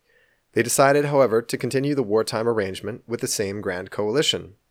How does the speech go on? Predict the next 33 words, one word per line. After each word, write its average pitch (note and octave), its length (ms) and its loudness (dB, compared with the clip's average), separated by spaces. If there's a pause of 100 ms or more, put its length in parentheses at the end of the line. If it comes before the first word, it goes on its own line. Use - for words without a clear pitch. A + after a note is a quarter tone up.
(560)
This B2 160 4
same D#3 280 4
configuration, A#2+ 880 2 (280)
eight A2+ 200 0
seats C3 300 -2
to - 80 -2
the A#2+ 120 2
F A2 200 0
B A#2 160 -4
P G#2+ 260 -2
and A2 140 -4
seven G2 300 -2
to - 60 -10
the G#2+ 120 -2
V G2 120 -2
U, G2 380 -6
with A2 160 -10
a G#2 60 -8
coalition A#2+ 420 2
government A#2 460 0
and A2 100 -4
absolutely A2 500 -4
no G#2+ 220 -2
legislative B2 540 0
opposition, A2 580 -2 (380)
continued C#3 400 2
until C3+ 260 2
nineteen B2+ 380 -2
seventy, G2+ 540 -2
when A#2 160 -4
the A#2 100 0
V G2+ 200 -2
U B2 460 -2